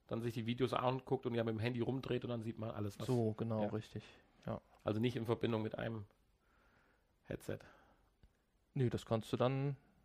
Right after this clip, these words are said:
Speaker 2: kannst das iPhone dann reinstecken in die
Speaker 1: Mhm.
Speaker 2: Cardboard und dann zum Beispiel
Speaker 1: Ja, gut, okay. Funktioniert
Speaker 2: Ja.
Speaker 1: das? Ein iPhone in der Cardboard?
Speaker 2: Ich, warum,
Speaker 1: Hast
Speaker 2: ja.
Speaker 1: du da schon
Speaker 2: Ach so.
Speaker 1: Infos mal gehört?
Speaker 2: Gute Frage, ne? Weil die haben ja gar keinen Play Store und so.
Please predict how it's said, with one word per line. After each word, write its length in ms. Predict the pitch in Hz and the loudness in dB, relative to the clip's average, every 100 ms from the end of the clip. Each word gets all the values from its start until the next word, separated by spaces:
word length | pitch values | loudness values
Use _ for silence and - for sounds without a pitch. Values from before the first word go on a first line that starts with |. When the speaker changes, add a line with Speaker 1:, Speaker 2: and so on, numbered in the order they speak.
| _ _ | _ _
Speaker 2:
kannst 200 | - 127 | -2 0
das 120 | 113 113 | 0 4
iPhone 360 | 117 113 120 | 4 4 0
dann 140 | 117 117 | 2 4
reinstecken 580 | 110 110 - 127 165 | 4 4 -2 -2 -2
in 80 | 117 | -2
die 80 | 113 | -2
Speaker 1:
Mhm. 40 | |
Speaker 2:
Cardboard 540 | - 110 151 127 123 - | 4 4 4 2 2 2
und 160 | 120 | -2
dann 320 | 120 120 117 120 _ _ _ _ _ _ _ _ _ _ _ _ _ | 0 -2 -4 -8 _ _ _ _ _ _ _ _ _ _ _ _ _
zum 140 | 117 | 0
Beispiel 240 | 107 104 113 | 2 4 10
Speaker 1:
Ja, 180 | 110 | 10
gut, 340 | 110 - 107 - | 8 0 -8 -10
okay. 300 | 104 110 101 - _ _ _ _ | -10 -8 -8 -14 _ _ _ _
Funktioniert 420 | 175 170 220 233 | -8 -2 0 2
Speaker 2:
Ja. 60 | 170 | 0
Speaker 1:
das? 140 | - - _ | -4 -12 _
Ein 60 | - | -8
iPhone 360 | 151 156 165 | -6 -6 -8
in 60 | 160 | -8
der 80 | 156 | -8
Cardboard? 460 | 151 147 - 185 - _ _ _ _ _ _ | -8 -8 -8 -12 -14 _ _ _ _ _ _
Speaker 2:
Ich, 120 | - - - - | -12 -12 -12 -10
warum, 200 | - - | -10 -6
Speaker 1:
Hast 80 | - | -2
Speaker 2:
ja. 60 | 117 | 0
Speaker 1:
du 40 | 113 | 0
da 40 | |
schon 300 | - 151 160 - | 0 -6 -6 -4
Speaker 2:
Ach 40 | |
so. 180 | 165 185 | 4 4
Speaker 1:
Infos 120 | 113 - | 4 2
mal 120 | 151 | -4
gehört? 260 | 143 165 - - | -4 -6 -8 -6
Speaker 2:
Gute 180 | 117 107 | -6 -6
Frage, 360 | - 180 127 | 0 0 2
ne? 180 | 104 147 - _ - | 0 -4 -6 _ -2
Weil 100 | 120 | 0
die 120 | 113 | 2
haben 100 | 123 | 0
ja 40 | 156 | 2
gar 160 | 104 | 0
keinen 140 | - 107 | 0 0
Play 280 | 110 104 | 2 2
Store 320 | 104 - 104 95 | 0 -2 0 0
und 120 | 92 | -4
so. 200 | 104 104 | -4 -6